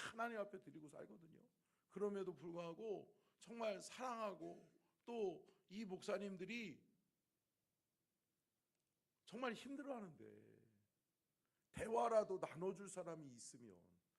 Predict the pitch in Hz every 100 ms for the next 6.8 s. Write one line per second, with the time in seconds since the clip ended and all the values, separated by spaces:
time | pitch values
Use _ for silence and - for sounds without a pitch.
0 | _ _ 175 165 - - - 208 214 214
1 | 196 190 185 226 226 220 190 - - -
2 | _ _ _ _ _ _ 220 233 214 -
3 | 190 247 233 208 214 196 - 185 175 139
4 | 127 139 143 - 220 208 180 139 180 175
5 | 208 202 196 165 180 202 202 185 170 165
6 | 180 - 262 277 294 240 269